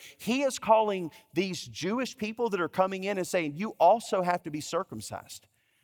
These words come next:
You also have to observe dietary things. You have to observe festivals and moons and other things like that." He, he's saying, "These are the dogs."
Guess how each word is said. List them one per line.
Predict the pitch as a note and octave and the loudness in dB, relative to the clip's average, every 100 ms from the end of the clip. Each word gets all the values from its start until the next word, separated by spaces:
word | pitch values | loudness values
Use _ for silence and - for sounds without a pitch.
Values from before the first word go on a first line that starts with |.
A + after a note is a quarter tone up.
| - | -8
You | E3 F3+ A3 | -4 0 6
also | F#3 A3 - F#3+ | 8 6 4 4
have | F3+ - | 4 4
to | |
observe | D#3 C3 D3+ C3 | 0 2 0 2
dietary | C#3+ C#3+ F3+ - B2 G#2+ | 4 4 2 -2 -6 -6
things. | - G#2 G#2 | -4 -6 -6
You | F#3 | -4
have | G#3+ G#3+ G#3+ | 2 2 2
to | F#3+ | 0
observe | D#3 D3+ E3 D#3 - - - | 0 4 4 4 0 -20 -2
festivals | - G3+ - F#3+ D3 B2+ A2 | 4 4 4 -4 0 -2 -2
and | A2 A#2+ | -4 0
moons | F3+ G3 F3 C#3 | 2 0 -2 -2
and | C3 | 2
other | D3+ G3 | 2 2
things | - D3 C3+ | -2 -2 0
like | D3 C3 - | 2 2 4
that." | G3+ F3 - - - - | 4 4 -2 -16 -20 -6
He, | G3+ A3+ | -4 -2
he's | C#3+ A3 A#3+ | -2 -4 -2
saying, | - A#3 G#3 D#3 D3+ - C3 F3 | 2 2 2 -2 -6 -14 -8 -2
"These | G#3+ C4+ E3 | 0 -2 -4
are | C#3+ | -2
the | C#3 | -2
dogs." | B2+ D3+ G#3+ - - - | 4 6 4 -2 -14 -16